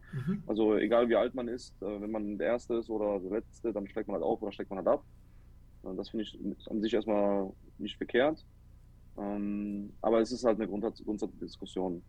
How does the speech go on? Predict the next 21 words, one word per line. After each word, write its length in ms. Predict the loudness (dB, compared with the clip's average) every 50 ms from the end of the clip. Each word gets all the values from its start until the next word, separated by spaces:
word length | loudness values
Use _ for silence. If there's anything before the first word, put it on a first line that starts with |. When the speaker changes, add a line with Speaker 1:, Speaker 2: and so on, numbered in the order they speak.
| -18 -20 -20 -20 -12 -6 -4
Speaker 2:
Hat 200 | -2 0 2 4
alles 140 | 4 4 4
seine 180 | 4 4 4
Für 160 | 4 4 4 4
und 140 | 4 4
Wider. 260 | 4 4 4 4 2 0 -4 0
Speaker 1:
Mhm. 260 | 2 2 2 2 -2 -6 -10 -6
Speaker 2:
Ne, 120 | -2 0 2
wenn 120 | 4 4
man, 160 | 4 4 2 2
wenn 120 | 2 2 4
man, 240 | 4 4 4 2
wenn 100 | 2 0
man 280 | 0 0 0 -2 -4 -4
den 160 | -4 -4 -2 -2
Bundesliga-Schiedsrichtern 840 | -2 -2 -2 -2 -2 -2 -2 -4 -8 -6 -6 -6 -2 -2 0 2
mehr 160 | 2 4 4
Jahre, 800 | 4 4 4 2 2 0 -2 -2 -2 -2 -4 -4 -6 -6 -8 -6 -4
äh, 40 | -2
oben 200 | -2 0 0 0
lässt, 300 | 0 0 0 -2 -6